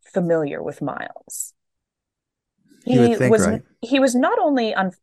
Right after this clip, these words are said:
Speaker 1: unlawfully at large at the time.
Speaker 2: He had fifty-nine
Speaker 1: but
Speaker 2: convictions.
Speaker 1: He had fifty-nine convictions. You're after his brother, Damien Sanderson. Look around.
Speaker 2: Mm-hmm.
Speaker 1: Maybe,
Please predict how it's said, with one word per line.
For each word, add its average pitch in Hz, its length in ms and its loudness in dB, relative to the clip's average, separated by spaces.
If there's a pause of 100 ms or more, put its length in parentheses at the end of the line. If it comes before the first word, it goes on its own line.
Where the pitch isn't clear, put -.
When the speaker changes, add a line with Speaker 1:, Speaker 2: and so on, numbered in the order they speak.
(100)
Speaker 1:
unlawfully 185 540 2
at 151 120 -4
large 151 460 -4
at 180 180 0
the - 80 -12
time. 196 540 -2 (320)
Speaker 2:
He 139 60 2
had 123 120 0
fifty-nine 220 580 6
Speaker 1:
but - 60 -2
Speaker 2:
convictions. - 680 -4 (380)
Speaker 1:
He 294 60 0
had 269 160 2
fifty-nine 370 500 -2
convictions. 185 640 -4
You're 247 300 2
after 330 380 -4
his 240 240 -2
brother, 180 640 0
Damien 220 520 0
Sanderson. - 840 -12 (1400)
Look 427 200 -4
around. 240 500 -2 (400)
Speaker 2:
Mm-hmm. 208 60 -4
Speaker 1:
Maybe, 339 640 0